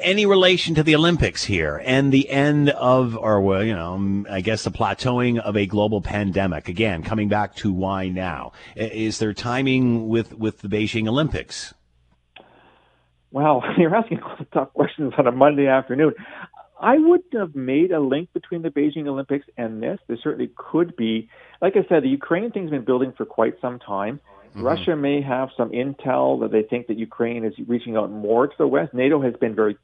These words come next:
Speaker 2: careful in saying that Ukraine will not be a member of nato anytime soon. Maybe Russia doesn't believe that. I think this is just the straw that broke the camel's back, and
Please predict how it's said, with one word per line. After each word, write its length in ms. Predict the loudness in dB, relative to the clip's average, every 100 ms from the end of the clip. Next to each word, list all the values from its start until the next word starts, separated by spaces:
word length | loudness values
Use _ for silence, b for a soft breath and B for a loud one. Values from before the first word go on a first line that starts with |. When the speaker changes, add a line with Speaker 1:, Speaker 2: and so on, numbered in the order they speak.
| -8
Speaker 2:
careful 520 | -2 -2 2 2 2 -2 b b _
in 120 | -10 -4
saying 160 | -4
that 80 | 0
Ukraine 420 | -2 -2 -2 -2
will 100 | -2
not 220 | 0 -2 0
be 100 | -2
a 40 |
member 240 | 0 -2
of 80 | -2
nato 180 | -2 -4
anytime 460 | -4 -6 -6 -8 -6
soon. 300 | -4 -2 -4 b b -4
Maybe 140 | 0
Russia 260 | 2 0 0
doesn't 240 | -4 -4
believe 380 | -4 0 0 2
that. 300 | 0 0 -4 B B B
I 120 | 2 4
think 220 | 4 2
this 120 | -2 -4
is 100 | -18 -4
just 200 | -4 -2
the 80 | -10
straw 280 | -2 0 0
that 100 | 0
broke 200 | -2 -2
the 60 |
camel's 360 | -8 -6 -6 -2
back, 300 | 0 0 -4
and 160 | -8